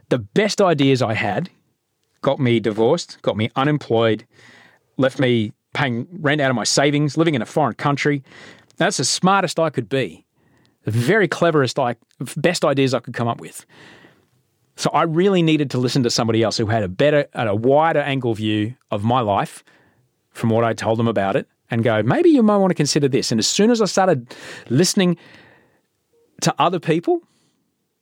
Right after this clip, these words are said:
life started to get better. And I would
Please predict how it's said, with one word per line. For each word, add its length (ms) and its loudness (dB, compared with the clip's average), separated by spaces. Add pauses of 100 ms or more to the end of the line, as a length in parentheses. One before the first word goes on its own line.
(960)
life 280 2
started 260 0
to 60 -6
get 160 -2
better. 220 -10 (1700)
And 140 0
I 60 4
would 220 0